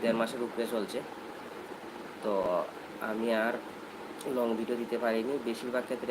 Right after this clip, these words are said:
আমি শর্ট ভিডিও দিচ্ছি আমি। তো আমি YouTube-এ সেরকমভাবে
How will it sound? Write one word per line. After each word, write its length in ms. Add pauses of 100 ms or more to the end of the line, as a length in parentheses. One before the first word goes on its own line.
আমি 180
শর্ট 180 (100)
ভিডিও 180 (100)
দিচ্ছি 260 (120)
আমি। 120 (1500)
তো 100 (1400)
আমি 200 (680)
YouTube-এ 520 (1040)
সেরকমভাবে 760